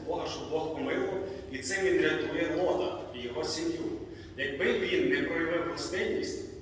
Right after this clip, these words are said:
я не знаю, що було. Ну, тяжко говорити, що було, якби він цього не зробив, але він зробив, і є результат. Він, проявивши гостинність до людей, яких він взагалі не знає, він прийняв їх дуже по-особливому.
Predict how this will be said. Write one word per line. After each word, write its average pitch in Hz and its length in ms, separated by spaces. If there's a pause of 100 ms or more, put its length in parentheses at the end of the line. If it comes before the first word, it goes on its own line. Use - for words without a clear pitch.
(1120)
я 294 100
не 370 120
знаю, - 280
що - 280
було. - 160 (240)
Ну, 185 280
тяжко 170 280
говорити, 160 360
що 160 180
було, 156 260
якби 160 280
він 156 120
цього 156 240
не 151 80
зробив, 156 560
але 135 200
він 165 200
зробив, - 480 (420)
і - 60
є 180 160
результат. 180 540 (680)
Він, 190 240
проявивши 160 600
гостинність 160 480
до 156 60
людей, 180 280
яких - 180
він 147 160
взагалі 165 300
не 160 120
знає, - 360 (920)
він - 200
прийняв 165 360
їх 156 300
дуже - 200
по-особливому. 123 640